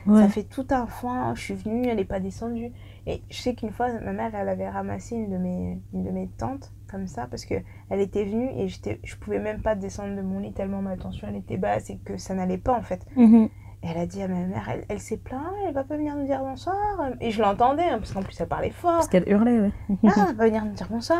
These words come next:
Speaker 2: gna, gna, gna. Et puis elle était avec son mec. Et je pense qu'à un moment donné, ma mère, elle l'a prise dans la cuisine et j'ai
Speaker 1: Mhm.
Speaker 2: plus rien entendu. Elle dit,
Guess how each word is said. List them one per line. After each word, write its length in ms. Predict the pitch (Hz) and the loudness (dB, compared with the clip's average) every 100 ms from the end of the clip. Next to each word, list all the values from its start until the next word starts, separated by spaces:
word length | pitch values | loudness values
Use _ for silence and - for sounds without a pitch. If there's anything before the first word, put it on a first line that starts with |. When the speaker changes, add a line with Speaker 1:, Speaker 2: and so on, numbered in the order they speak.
| 349 | 2
Speaker 2:
gna, 100 | 254 | -2
gna, 240 | 196 202 269 | -4 -4 -2
gna. 160 | 294 | -2
Et 20 | 190 | -4
puis 160 | - | -4
elle 80 | 170 | -6
était 140 | 175 | -4
avec 160 | 175 170 | -6 -6
son 120 | - | -6
mec. 180 | 247 254 - | -6 -6 -6
Et 60 | |
je 80 | 220 | -6
pense 140 | 262 | -4
qu'à 80 | 254 | -4
un 20 | |
moment 220 | 202 190 196 | -2 -2 -2
donné, 180 | 240 | -2
ma 80 | 233 | -2
mère, 140 | 208 226 | -4 -2
elle 140 | 202 | -4
l'a 100 | 196 | -4
prise 300 | 196 - 233 | -4 -6 -4
dans 100 | 208 | -4
la 160 | 190 190 | -2 -2
cuisine 560 | - 208 208 220 311 339 - - | -4 -10 -8 -6 -6 -6 -12 -8
et 80 | 202 | 4
j'ai 120 | 220 | 10
Speaker 1:
Mhm. 100 | 220 | 10
Speaker 2:
plus 120 | 226 | 12
rien 220 | 269 262 254 | 8 6 4
entendu. 440 | 254 233 233 226 262 - - - - 196 | 4 4 2 -6 -12 -14 -16 -16 -10 -4
Elle 120 | |
dit, 100 | 185 | -2